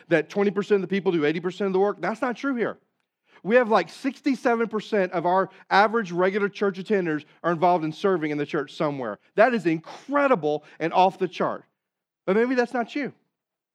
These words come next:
And so we have a sheet up there that says, "Here's all the areas that you can serve." Or maybe the next time we do a big event where we're serving our community,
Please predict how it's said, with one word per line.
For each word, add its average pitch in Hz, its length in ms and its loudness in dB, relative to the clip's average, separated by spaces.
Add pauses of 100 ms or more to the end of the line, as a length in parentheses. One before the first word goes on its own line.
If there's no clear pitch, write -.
(160)
And 190 160 2
so 220 80 -2
we 233 100 2
have 254 160 4
a 196 80 2
sheet 247 240 0
up 247 140 0
there 220 180 4
that 180 260 0
says, 190 300 0
"Here's 220 240 0
all 226 160 4
the 208 160 -2
areas 226 280 0
that 190 140 -8
you 214 100 -10
can 214 120 -6
serve." 202 260 0 (220)
Or 175 80 0
maybe 220 160 4
the 247 80 -4
next 233 300 0
time 233 220 0
we 233 100 0
do 226 220 2
a 208 40 6
big 214 180 2
event 208 320 0
where 180 120 2
we're 185 60 2
serving 220 400 0
our 226 100 0
community, 214 440 -2